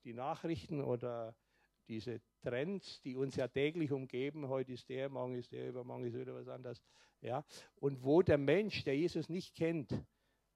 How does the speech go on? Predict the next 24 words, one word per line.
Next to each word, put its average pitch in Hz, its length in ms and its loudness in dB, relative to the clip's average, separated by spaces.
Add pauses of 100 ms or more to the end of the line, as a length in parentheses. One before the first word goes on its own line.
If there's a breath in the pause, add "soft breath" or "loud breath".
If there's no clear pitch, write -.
(220)
der 123 100 0
keine, 147 500 2
äh, 127 280 -4
Lösung 147 460 4
hat, 135 220 0 (260 loud breath)
versucht, 170 800 2 (400 soft breath)
aus 131 240 0
eigener 170 640 0 (140)
Kraft 160 380 -6
und 151 140 -8
Vorstellung 165 720 4 (460 loud breath)
Einfluss 156 680 4
zu 135 140 -4
nehmen. 110 340 -4 (1160)
Und 139 120 -8
da 131 80 6
gibt's 147 260 -2
ganz 156 280 -2
kuriose 143 680 4 (520)
Dinge, 143 360 2 (440)
die 120 120 -4
dann 120 320 -6 (180)
sichtbar 107 440 -4
werden. 101 320 -10